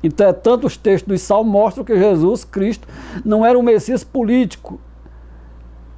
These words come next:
nem meramente religioso, mas o Messias aclamado por Deus. Isso tá lá no Salmo dois, versículo sete. Eu mostro que também ele viveu esse sacerdócio na forma superior por,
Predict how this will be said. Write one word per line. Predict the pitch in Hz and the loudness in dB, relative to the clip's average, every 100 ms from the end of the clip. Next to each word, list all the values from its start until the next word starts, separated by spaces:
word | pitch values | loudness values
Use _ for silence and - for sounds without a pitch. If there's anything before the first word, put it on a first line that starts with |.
| - - - - | -20 -20 -14 -2
nem | 190 233 277 | 2 4 4
meramente | 262 226 208 185 208 185 | 4 4 4 2 0 0
religioso, | 226 202 170 170 | 0 2 2 2
mas | 160 185 | 2 2
o | 185 | 2
Messias | 190 175 - 233 247 254 | 0 -2 -2 0 2 2
aclamado | 208 185 - 214 180 208 208 | -2 -4 0 0 2 0 -2
por | - 233 | -2 -2
Deus. | 190 156 180 185 156 131 | -2 -2 0 2 0 -4
Isso | 214 - 196 175 | -10 -6 -6 -2
tá | 233 | 0
lá | 208 208 | 2 2
no | 226 | -2
Salmo | - 196 202 | -2 -2 -2
dois, | 135 180 202 175 - - - - | 0 2 2 0 -10 -20 -18 -2
versículo | 170 180 - 196 214 | 0 0 -2 -4 -2
sete. | 151 - 196 180 - | -4 0 2 2 2
Eu | 214 | 0
mostro | 220 226 - | 2 0 -4
que | 226 | -4
também | 233 208 196 | 0 0 2
ele | 233 | 2
viveu | 180 165 185 196 185 - - - - | 2 2 4 2 -2 -16 -20 -10 -2
esse | 185 185 | 0 2
sacerdócio | 190 214 175 165 180 180 - 175 | 0 2 0 2 2 2 -2 -2
na | 175 | 0
forma | - 196 170 | 0 0 0
superior | 170 202 - 202 170 190 | -2 -4 -2 0 2 0
por, | 208 202 - | 0 -2 -2